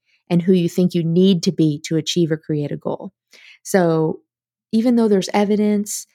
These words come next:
that you're more than capable, she's saying, even if you feel like, "Oh, I'm just a fraud," even if you're only suffering from one of those,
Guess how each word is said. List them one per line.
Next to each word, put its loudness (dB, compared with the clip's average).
that -4
you're 4
more 2
than -2
capable, -4
she's -4
saying, -4
even 2
if 0
you 2
feel 0
like, -2
"Oh, 2
I'm 0
just -6
a -2
fraud," 0
even 2
if -2
you're 2
only 4
suffering -4
from -4
one -2
of -6
those, -10